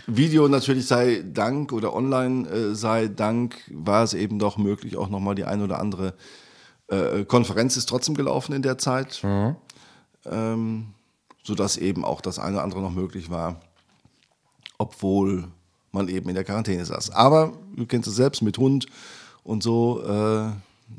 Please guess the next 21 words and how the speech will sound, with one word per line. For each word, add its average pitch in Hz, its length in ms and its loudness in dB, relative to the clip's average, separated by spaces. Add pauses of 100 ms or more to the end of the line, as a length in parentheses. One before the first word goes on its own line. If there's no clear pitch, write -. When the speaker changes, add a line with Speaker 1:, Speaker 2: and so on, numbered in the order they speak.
Speaker 1:
das 120 180 0
ist 120 60 -2
Speaker 2:
Ja. 101 120 6
Speaker 1:
natürlich 104 160 6
alles 90 120 0
schwierig, - 380 -6
das - 300 -8
zu - 180 2
organisieren, 117 760 0
dass 120 200 -4
der 127 100 -2
Hund 147 340 -6
vor - 160 -16
die - 80 -10
Tür 87 180 -10
kommt. - 160 -6
Speaker 2:
Ja. 131 220 4 (880)
Speaker 1:
Ja. 123 120 2
Speaker 2:
Das, - 400 0
ja. 123 260 -2 (380)
Also, 120 220 0